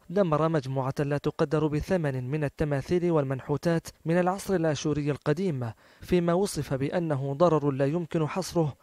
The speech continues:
بجزء من التراث الإنساني. وربما هذا الشريط المصور الذي نشرته وكالة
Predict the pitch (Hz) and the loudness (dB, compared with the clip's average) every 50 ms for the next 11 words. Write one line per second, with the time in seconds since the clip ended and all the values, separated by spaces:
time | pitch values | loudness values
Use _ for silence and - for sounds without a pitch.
0 | _ _ - 208 196 214 165 - - - 180 170 165 160 - - 175 160 160 156 | _ _ 0 4 4 4 2 2 -2 -2 -2 -2 -2 -2 -4 -4 -4 -2 -2 -2
1 | 143 - - 151 147 139 - 147 139 - 147 131 - - 143 135 139 175 185 147 | -2 0 0 2 2 2 0 -2 -4 -4 -6 -6 -4 -2 -2 -2 -2 -2 -4 -4
2 | 123 120 107 - _ _ _ _ - 185 220 262 220 226 214 208 196 175 175 180 | -6 -8 -8 -10 _ _ _ _ 4 6 6 6 6 4 4 4 4 4 4 4
3 | 170 160 - - 170 165 185 - - 175 170 170 156 - - 233 202 165 139 131 | 2 2 2 2 0 0 0 0 -2 0 0 0 -2 2 2 2 4 4 2 0
4 | - - - 156 156 135 143 147 143 139 - - 156 185 180 - 165 160 151 139 | -2 -2 0 0 0 0 0 -2 -2 -4 -4 -2 -2 -4 -2 -2 -2 0 0 0
5 | - 165 160 147 139 | 0 0 0 0 -2